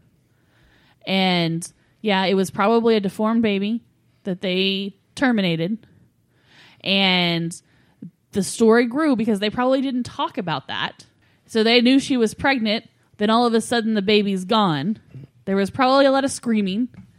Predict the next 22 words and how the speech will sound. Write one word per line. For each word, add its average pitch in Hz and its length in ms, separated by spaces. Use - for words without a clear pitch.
probably 214 480
a 254 60
lot 254 200
of 254 100
blood. 240 340
And 180 320
that 180 180
just, 208 300
it 190 160
became 202 440
a 175 80
story 262 460
that 262 100
got 233 180
told. 170 400
And 190 140
it 190 80
got 180 180
told 214 240
to 208 80
enough 202 280
people 208 400